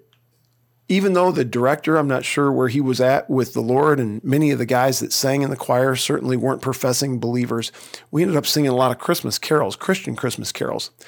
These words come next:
And one of my very favorite, probably my favorite Christmas hymn or Christmas song is an obscure, little-known song called "Lo,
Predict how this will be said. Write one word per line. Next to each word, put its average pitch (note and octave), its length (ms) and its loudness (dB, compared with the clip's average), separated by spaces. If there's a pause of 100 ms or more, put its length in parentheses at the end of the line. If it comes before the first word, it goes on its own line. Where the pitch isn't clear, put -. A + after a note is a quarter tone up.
(480)
And C3+ 220 2
one D#3+ 180 2
of F3+ 60 2
my C3+ 120 4
very D3 380 2
favorite, B2+ 320 -2
probably G3+ 300 2
my A#2 120 -2
favorite D3+ 540 0
Christmas - 560 -2 (100)
hymn A#2+ 560 -4
or B2 100 -4
Christmas C3+ 380 -2
song A#2+ 440 -2 (420)
is B2 120 -2
an C#3 80 0
obscure, D3 800 2
little-known C3 640 2
song B2 340 0
called B2 220 0
"Lo, C#3+ 480 2